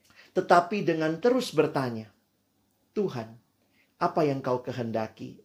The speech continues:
untuk aku jalani?" Dan setiap langkah bersama Tuhan adalah sebuah keindahan. Saya menutup dengan sebuah kutipan yang memberkati saya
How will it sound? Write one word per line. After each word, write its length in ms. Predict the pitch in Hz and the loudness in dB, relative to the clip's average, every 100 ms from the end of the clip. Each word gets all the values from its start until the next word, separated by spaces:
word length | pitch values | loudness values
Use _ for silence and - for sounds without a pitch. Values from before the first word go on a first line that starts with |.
| - | -8
untuk 320 | 131 117 123 | -8 -6 -8
aku 320 | - 120 - | -8 -10 -8
jalani?" 560 | 113 123 110 110 104 107 _ _ _ _ _ | -6 -4 -4 -6 -8 -12 _ _ _ _ _
Dan 220 | - 113 | -6 -6
setiap 560 | 113 127 - 190 214 208 | -4 -6 -2 2 4 4
langkah 480 | 185 185 180 131 - | 2 2 0 -4 -6
bersama 480 | 123 123 - 117 117 | -6 -6 -4 -6 -6
Tuhan 400 | - 107 113 104 - | -8 -8 -8 -8 -4
adalah 400 | 131 120 120 113 | -2 2 2 0
sebuah 560 | 113 - 110 113 113 - | -4 -6 -4 -2 -4 -6
keindahan. 640 | - 113 110 110 - - - _ _ _ _ _ _ _ _ _ | -6 -6 -6 -8 -8 -16 -18 _ _ _ _ _ _ _ _ _
Saya 240 | - 226 | -2 0
menutup 400 | 208 190 180 170 | 2 2 0 -2
dengan 240 | 139 135 | -2 0
sebuah 320 | - 135 127 127 | -2 0 0 0
kutipan 580 | 139 139 131 127 123 123 _ _ _ _ - | -2 -4 -2 -2 -2 -8 _ _ _ _ -6
yang 240 | 139 131 | -4 -2
memberkati 560 | 127 123 120 127 - 127 | -2 -2 -2 -2 -2 -6
saya 500 | 131 120 120 123 | -2 2 2 0